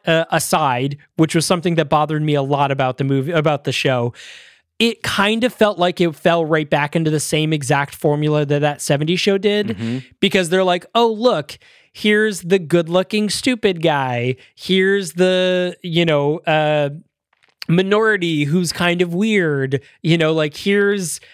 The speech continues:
Speaker 1: you know, this other, like, they just, they just filled all the exact same roles again with new people, and some of them are, like, the kids of the original characters, and
Speaker 2: Sure.
Speaker 1: some are just new people.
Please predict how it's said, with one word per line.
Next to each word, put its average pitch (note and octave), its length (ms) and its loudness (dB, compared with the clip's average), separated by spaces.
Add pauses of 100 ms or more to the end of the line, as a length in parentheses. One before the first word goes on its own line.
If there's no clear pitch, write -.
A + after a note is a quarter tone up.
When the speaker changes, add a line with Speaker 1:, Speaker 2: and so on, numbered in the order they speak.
(120)
Speaker 1:
you F#3 120 2
know, F#3+ 80 2
this F#3 160 -2
other, A3+ 120 2
like, F3+ 180 0
they F3+ 120 2
just, G3+ 240 -2
they F3+ 120 2
just G3+ 200 -4
filled G#3+ 480 0
all E3+ 320 0
the F#3 140 -2
exact D#3+ 420 -2
same E3 260 -2
roles D3 280 0
again E3 260 0
with D3 180 0
new D#3 320 0
people, F#3+ 640 -2 (380)
and E3+ 180 0
some G3+ 300 0
of F#3 140 -2
them F3+ 180 2
are, E3+ 100 2
like, D#3+ 360 -2
the D#3 100 2
kids E3 460 -2
of D3+ 540 0
the D3+ 140 2
original D3 360 0
characters, D3+ 560 0
and D3 100 -2
Speaker 2:
Sure. - 80 -6
Speaker 1:
some D3+ 160 2
are D3+ 60 2
just D3 180 -4
new D3 220 0
people. C3+ 580 -2